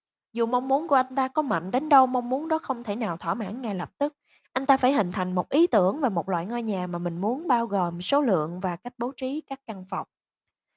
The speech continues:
Anh ta phải lên một kế hoạch, phải thuê người thực hiện một bản vẽ thiết kế và các thông số kỹ thuật. Toàn bộ công việc này có thể là một sự giải trí vu vơ vào thời gian rảnh rỗi nếu anh ta không phải kiểm,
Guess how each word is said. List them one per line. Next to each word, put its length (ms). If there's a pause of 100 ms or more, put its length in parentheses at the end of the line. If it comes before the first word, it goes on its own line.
(140)
Anh 140
ta 80
phải 160
lên 260
một 180
kế 120
hoạch, 240 (480)
phải 100
thuê 300
người 120
thực 200
hiện 220
một 120
bản 180
vẽ 160
thiết 260
kế 280
và 120
các 200
thông 180
số 200
kỹ 160
thuật. 220 (420)
Toàn 200
bộ 140
công 220
việc 180
này 200
có 140
thể 240
là 100
một 180
sự 140
giải 180
trí 220
vu 200
vơ 340
vào 140
thời 180
gian 200
rảnh 220
rỗi 240
nếu 160
anh 140
ta 120
không 200
phải 300
kiểm, 380